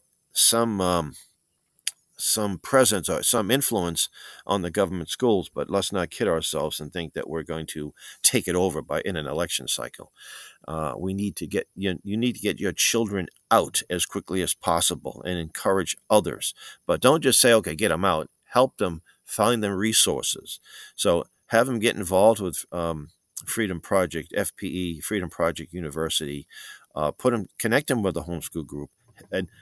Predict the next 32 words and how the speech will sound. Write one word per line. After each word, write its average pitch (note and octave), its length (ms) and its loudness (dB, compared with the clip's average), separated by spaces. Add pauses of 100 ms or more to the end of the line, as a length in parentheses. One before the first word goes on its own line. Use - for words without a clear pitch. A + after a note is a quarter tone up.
(140)
by G#2+ 140 6
the A#2 100 6
way, A2+ 220 8
there's F#2 280 -2 (220)
people G#2 400 -2
saying, G2 340 -2 (220)
pe-, A2+ 100 0
people D3+ 320 0
like A2+ 160 8
to F#2+ 100 -6
complain G2 840 -2
and, D#2+ 500 -2
uh, D2 160 -6
talk F2 280 0
about, D#2+ 460 -4
uh, D2+ 180 -4
the - 100 -12
problem. E2+ 540 0 (360)
Why B2 140 2
don't C#3 160 -2
you C#3+ 100 0
volunteer? F#2 540 0
Why G2 120 2
don't A#2+ 180 -2
you A2+ 80 -4
get G2+ 180 0
involved F2+ 400 0
with E2+ 100 -6
your E2+ 140 -2
local D#2+ 300 -4
homeschool D#2 460 -10
group? C2 240 -16